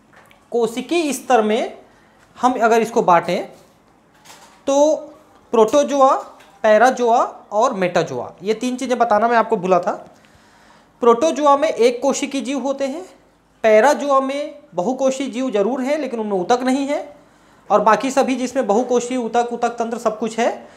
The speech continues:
उनको हम कहते हैं मेटाजोआ। तो प्रोटोजोआ तो हम यहाँ पर पढ़ेंगे नहीं, हम उसको प्रोटिस्टम में पढ़ेंगे, है ना। यहाँ पर पैराजोआ जिसको हम पोरीफेरा कहते हैं, ठीक है, तो पोरीफेरा यहाँ पर हम पढ़ेंगे जरूर।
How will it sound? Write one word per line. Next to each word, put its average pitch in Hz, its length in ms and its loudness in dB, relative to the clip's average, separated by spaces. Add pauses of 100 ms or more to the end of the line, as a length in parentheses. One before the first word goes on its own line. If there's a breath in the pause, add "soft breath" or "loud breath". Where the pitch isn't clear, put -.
(200 loud breath)
उनको 214 240 2
हम 240 200 0
कहते 214 300 -4
हैं 294 80 0
मेटाजोआ। 165 640 0 (760 soft breath)
तो 277 60 0
प्रोटोजोआ 277 520 2
तो 294 120 -2
हम 277 180 0
यहाँ 277 160 0
पर 269 100 0
पढ़ेंगे 233 380 0
नहीं, 254 140 -4
हम 269 140 -2
उसको 233 160 -8
प्रोटिस्टम 202 440 -2
में 202 120 -4
पढ़ेंगे, 170 400 -4 (1000 soft breath)
है 226 60 -2
ना। 330 160 2 (240 loud breath)
यहाँ 208 280 0
पर 285 160 2
पैराजोआ 247 680 4
जिसको 247 300 -4
हम 240 120 -4
पोरीफेरा 202 520 -2
कहते 147 300 -12
हैं, 120 260 -18 (360)
ठीक 190 140 -10
है, - 440 -8
तो 247 60 -6
पोरीफेरा 240 540 2
यहाँ 180 220 -2
पर - 360 -4 (280 loud breath)
हम 262 160 0
पढ़ेंगे 170 340 0
जरूर। 123 400 -8